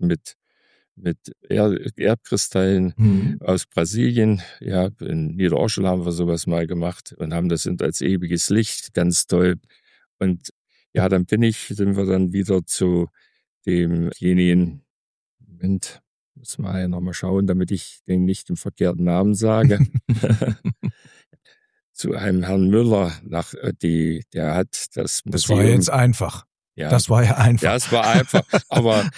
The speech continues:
Speaker 1: das war die, äh, der, das war die Welt der Kristalle in Dietingen in der Nähe von Rottweil. Das
Speaker 2: Mhm.
Speaker 1: ist ein tolles Teil. Wer Zeit hat, muss da einfach mal hin. Das ist einfach so was Sehenswertes.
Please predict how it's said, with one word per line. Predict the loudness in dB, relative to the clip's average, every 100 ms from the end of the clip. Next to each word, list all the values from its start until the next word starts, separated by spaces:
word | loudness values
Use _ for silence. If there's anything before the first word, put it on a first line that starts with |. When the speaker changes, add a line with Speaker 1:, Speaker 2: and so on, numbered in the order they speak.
| -12 -2
Speaker 1:
das | -2 0
war | 0 2 0
die, | -2 -2 0 0
äh, | 2 0
der, | 0 -2 0
das | 0 -2 -2
war | -2 0 0 -2
die | -6 0
Welt | 0 0
der | -2
Kristalle | -2 -6 -2 0 0 0 -2 -6
in | -4 -2 -4 -6 -4
Dietingen | -4 0 0 2 0 -2 _ _ _ _
in | -2
der | 0
Nähe | 2 2
von | 0 -2 -2
Rottweil. | -4 -4 -4 -4 -2
Das | 2 2
Speaker 2:
Mhm. |
Speaker 1:
ist | 0 -2 -8 _
ein | -10 -8
tolles | -2 0 0 -2
Teil. | -2 0 2 2
Wer | 2 0 -2 -4
Zeit | -2 -2 -2
hat, | -4
muss | -2 -4
da | -2
einfach | -4 -4 -2 -4 -4
mal | -4
hin. | -2 -2
Das | -2 -4
ist | -6 -6 -6 -6
einfach | -8 -6 -6
so | -2 -2
was | -2 -2
Sehenswertes. | 0 0 0 0 0 0 -2 -2